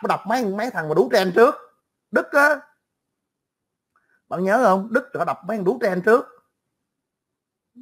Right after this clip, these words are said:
Chứ nó không có đập mấy thằng đầu sỏ, đầu sỏ từ từ nó mới đập.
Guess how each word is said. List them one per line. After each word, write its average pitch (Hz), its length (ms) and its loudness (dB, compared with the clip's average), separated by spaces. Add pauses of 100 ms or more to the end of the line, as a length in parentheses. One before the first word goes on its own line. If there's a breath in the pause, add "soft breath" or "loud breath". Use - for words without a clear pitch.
(100)
Chứ 254 120 -6
nó 247 80 0
không 202 120 -4
có 226 40 -2
đập 160 200 -4
mấy 220 100 -2
thằng 170 220 -6
đầu 147 140 0
sỏ, 143 420 -2
đầu 147 100 0
sỏ 180 260 0
từ 196 100 -4
từ 160 160 2
nó 202 120 2
mới 208 80 2
đập. 160 180 0